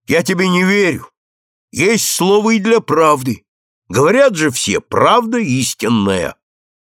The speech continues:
Я спрошу у Ивана Ивановича». «Конечно, спроси», согласился Антипыч, все еще немного смущенный. «Спроси,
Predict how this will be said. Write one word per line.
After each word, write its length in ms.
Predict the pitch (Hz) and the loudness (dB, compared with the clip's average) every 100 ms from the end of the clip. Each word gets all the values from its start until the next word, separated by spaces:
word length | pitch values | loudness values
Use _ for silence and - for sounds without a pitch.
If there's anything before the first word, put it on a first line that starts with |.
| _ | _
Я 200 | - 175 | 0 0
спрошу 600 | 190 - 208 - 185 - - | 0 0 -2 0 -4 -4 -2
у 140 | 110 | 0
Ивана 400 | 120 110 98 95 | 0 2 0 0
Ивановича». 480 | 90 73 64 - - _ _ _ _ _ _ _ | -2 -4 -6 -12 -16 _ _ _ _ _ _ _
«Конечно, 500 | - 62 76 76 117 | -14 -10 -8 -8 -8
спроси», 500 | - - 196 - 107 | -8 -6 -6 -6 -8
согласился 680 | - 80 73 - 95 80 95 | -8 -8 -8 -6 -6 -4 -4
Антипыч, 580 | 92 - 123 - 123 - | -4 -2 -4 -4 -8 -8
все 240 | - 107 | -6 -4
еще 260 | 101 - 104 | -4 -4 -2
немного 440 | 101 104 104 90 | 0 0 -2 -4
смущенный. 840 | - 113 104 - - 120 - - _ _ _ _ _ _ _ | -6 -6 -6 -8 -10 -10 -14 -20 _ _ _ _ _ _ _
«Спроси, 680 | - - 208 214 - 233 | -10 -2 0 0 0 -2